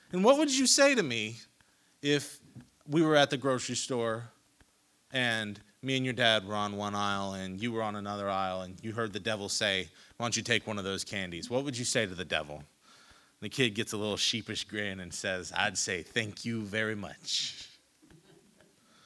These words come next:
Because we often give the cre-,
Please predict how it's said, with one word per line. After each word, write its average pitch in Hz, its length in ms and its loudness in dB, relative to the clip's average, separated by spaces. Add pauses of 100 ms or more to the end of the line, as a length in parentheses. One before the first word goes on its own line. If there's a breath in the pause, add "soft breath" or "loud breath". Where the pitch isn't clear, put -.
(1000 soft breath)
Because 123 180 2
we 170 200 10
often 143 520 12
give 113 340 4
the 110 100 0
cre-, 123 400 4